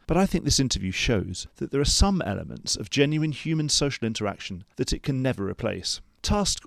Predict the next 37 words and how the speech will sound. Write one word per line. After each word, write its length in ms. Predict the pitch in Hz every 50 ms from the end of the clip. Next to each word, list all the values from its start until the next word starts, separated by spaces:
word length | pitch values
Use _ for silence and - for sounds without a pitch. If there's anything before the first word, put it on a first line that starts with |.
| -
with 180 | 117 117 - -
turning 300 | - - 160 156 160 156
the 80 | 135
market's 400 | 120 120 120 120 - - 117 -
performance 480 | - - 113 - - 120 107 95 - -
around 460 | 104 92 113 110 98 87 87 92 - -
and 160 | 107 107 92
driving 380 | - 127 131 131 117 120 113
through 240 | - - 107 98 - -
a 80 | 101
revolutionary 580 | 98 104 127 117 127 127 123 - - - 98 90
programme 440 | - - 123 120 120 - 95 95 95
of 100 | 85 92
reform, 520 | 98 - - - 90 85 85 82 85 92 - _ _ _
John 220 | - 156 165 170
Neal 280 | 156 139 131 127 127 - _ _
has 200 | _ - 107 -
needed 300 | 113 113 110 98 104 - - - _
all 300 | - 151 156 160 160 156
his 200 | 127 123 123 -
charm 480 | - - - - 135 127 127 131 131 135
and 160 | - 123 123
skills 400 | - - - - 139 139 127 107
of 120 | 117 -
communication 720 | - - 120 113 113 - - 92 85 82 - - 92 95 - -
to 100 | - -
convince 380 | - 120 117 156 165 - -
the 80 | - 82
market 300 | - 76 - - - - - - -
to 100 | - -
change 360 | - - 131 127 131 120 -
the 100 | - 117
way 180 | 85 95 90 90
it 220 | 87 107 107 -
does 180 | - 101 98 95
almost 340 | 104 - 104 98 98 - -
everything. 400 | 123 101 107 104 - - 65 65